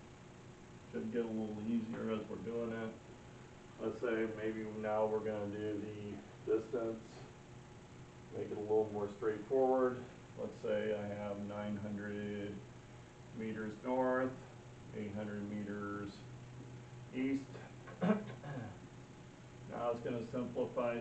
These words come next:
things because I already have my values for this. I have my distance here, I have my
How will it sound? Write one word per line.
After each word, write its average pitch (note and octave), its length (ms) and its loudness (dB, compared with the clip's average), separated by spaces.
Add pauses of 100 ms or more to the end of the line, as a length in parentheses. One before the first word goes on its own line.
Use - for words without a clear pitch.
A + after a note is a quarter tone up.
things A#2+ 380 -2
because G#2+ 340 -2
I G#2 160 -2
already G#2 240 0
have G#2+ 180 -2
my G#2 220 -4
values A2 460 0 (100)
for A#2+ 80 -2
this. A2 340 6 (960)
I G#2 60 -4 (100)
have G#2+ 200 0
my G#2 120 0
distance B2+ 600 0 (100)
here, B2 520 2 (300)
I A2 120 -2
have G#2+ 120 0
my G#2 140 -2